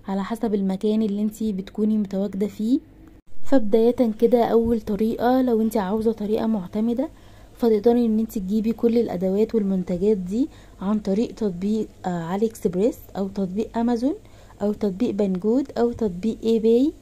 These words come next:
او تطبيق نون. وبالنسبة لاسعار المنتجات دي فهي بتبقى كويسة، وطبعا بتعتمد على الحاجة اللي انت عاوزة تجيبيها.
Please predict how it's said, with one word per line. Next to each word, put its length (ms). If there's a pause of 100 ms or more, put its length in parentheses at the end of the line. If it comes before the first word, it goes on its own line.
(460)
او 100
تطبيق 500
نون. 280 (540)
وبالنسبة 440
لاسعار 400
المنتجات 580
دي 220
فهي 320
بتبقى 320
كويسة، 600 (460)
وطبعا 460
بتعتمد 520
على 180
الحاجة 320
اللي 180
انت 140
عاوزة 320
تجيبيها. 600